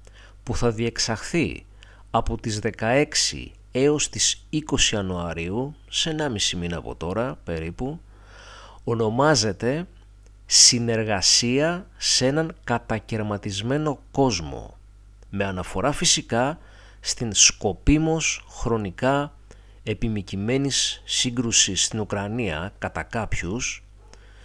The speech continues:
ε, στις επιπτώσεις των όλων όσων έχουν συμβεί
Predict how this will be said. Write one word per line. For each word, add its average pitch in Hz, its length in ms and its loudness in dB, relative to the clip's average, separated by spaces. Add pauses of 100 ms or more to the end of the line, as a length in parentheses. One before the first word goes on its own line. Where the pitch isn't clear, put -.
(180)
ε, 120 300 4
στις - 240 2
επιπτώσεις - 560 2
των 127 200 0
όλων 117 460 4
όσων 123 340 4
έχουν 113 240 2
συμβεί 87 720 0